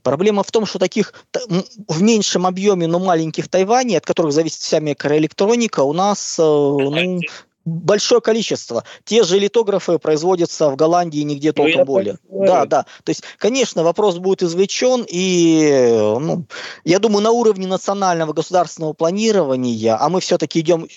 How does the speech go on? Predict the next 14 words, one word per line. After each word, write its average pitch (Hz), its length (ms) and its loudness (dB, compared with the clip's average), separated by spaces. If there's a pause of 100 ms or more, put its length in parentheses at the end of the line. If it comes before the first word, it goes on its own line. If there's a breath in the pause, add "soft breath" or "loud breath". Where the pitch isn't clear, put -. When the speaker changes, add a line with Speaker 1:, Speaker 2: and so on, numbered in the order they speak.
(100)
Speaker 1:
к - 40 -14
ситуации, 175 500 0
когда 143 240 0
в 151 60 0
условиях 139 580 0
кризиса, 151 500 -2
в 127 60 0
условиях 139 300 0
катастрофы 151 560 -2
нужно 135 240 0
централизованное 156 720 0
планирование, 113 580 -2 (220 loud breath)
подобных, 160 880 0
э, - 20 0